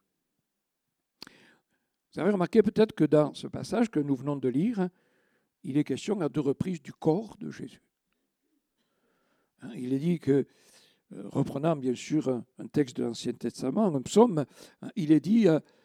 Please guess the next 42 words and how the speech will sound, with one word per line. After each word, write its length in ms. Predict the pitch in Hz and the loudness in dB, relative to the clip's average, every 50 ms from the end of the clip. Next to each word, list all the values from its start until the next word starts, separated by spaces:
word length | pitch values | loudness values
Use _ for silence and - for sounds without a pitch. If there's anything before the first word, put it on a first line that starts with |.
| _ _ _ - - | _ _ _ -16 -14
euh, « 340 | - - - - - - - _ | -12 -10 -10 -10 -10 -12 -12 _
Tu 140 | - - 156 | -8 -4 -2
n'as 320 | 160 160 156 143 127 127 | 0 2 2 0 0 -4
voulu 400 | 131 127 147 156 165 180 185 180 | -2 0 4 6 8 10 10 8
ni 100 | 165 151 | 6 2
sacrifice 640 | 127 - 143 123 - - 131 - - 180 175 - 160 | -2 -4 -8 -10 -10 -12 -14 -10 -8 -8 -8 -8 -6
ni 80 | 147 | -6
offrande, 340 | 135 - - - 262 240 202 | -6 -6 -4 -6 -8 -4 -4
mais 220 | 175 240 262 262 _ _ _ _ _ _ _ _ _ - | -2 -2 -2 -4 _ _ _ _ _ _ _ _ _ -2
tu 140 | - 190 190 | 2 4 6
m'as 240 | 226 247 285 285 - | 6 6 4 2 -2
formé 600 | - - - - 196 180 165 196 220 262 269 330 359 _ _ _ _ _ _ _ _ - | -10 -12 -2 4 4 4 6 6 4 4 2 0 -4 _ _ _ _ _ _ _ _ -4
un 100 | 180 196 | -4 -4
corps. » 680 | - - 196 190 156 - - - - - - - - _ _ _ _ _ _ _ _ _ _ _ _ _ _ _ _ _ _ | 0 4 4 4 4 4 -4 -10 -12 -12 -12 -14 -16 _ _ _ _ _ _ _ _ _ _ _ _ _ _ _ _ _ _
Tu 120 | - 165 151 | -4 2 4
m'as 220 | 170 202 254 - | 6 4 4 2
formé 540 | - - - 170 135 151 160 185 220 254 262 _ _ _ _ _ _ _ _ _ - | -4 -6 -4 -4 -2 0 0 0 0 0 -4 _ _ _ _ _ _ _ _ _ -14
un 100 | - 135 | -14 -14
corps. 480 | 123 - - - 196 _ - - - _ _ _ _ _ _ _ _ _ _ _ _ _ _ | -14 -14 -18 -18 -18 _ -20 -20 -20 _ _ _ _ _ _ _ _ _ _ _ _ _ _
Et 100 | - - | -10 -6
puis 160 | - - 160 165 | -2 2 2 2
à 60 | 151 | 2
la 100 | 131 110 | 0 -6
fin, 160 | - - 175 | -6 -2 0
au 80 | 190 170 | 0 0
verset 320 | 131 151 131 - - 131 | 0 -2 -6 -6 -8 -8
dix, 360 | 117 151 180 208 196 - 165 151 120 _ _ _ _ _ _ _ _ _ _ | -4 -2 -2 -2 -2 -2 -4 -6 -6 _ _ _ _ _ _ _ _ _ _
il 140 | - 123 131 | -6 0 0
est 80 | 131 131 | 2 4
dit, « 180 | 165 214 220 - | 4 4 4 4
C'est 220 | - - - 147 | 0 -6 -6 -6
en 80 | 139 143 | -6 -4
vertu 320 | 143 156 - - 214 - | -4 -4 -4 -2 -2 -2
de 60 | - | -2
cette 200 | - - 143 - | -2 -8 -8 -2
volonté 360 | 139 143 139 139 - 175 175 | 0 -2 -2 0 -2 -2 -2
que 100 | - 156 | 0 0
nous 140 | 147 147 143 | -2 -2 -2
sommes 260 | - - 151 139 127 | -4 -4 -6 -6 -6
sanctifiés 640 | 113 - - 160 165 - - - - - 202 220 254 - _ _ _ _ - | -8 -10 -10 -10 -10 -10 -12 -14 -6 -2 0 0 0 0 _ _ _ _ -6
par 180 | - 135 - 147 | -6 -2 8 10
l'offrande 560 | 185 220 - - - 202 220 226 226 240 | 10 10 10 4 -2 -2 -2 0 0 -2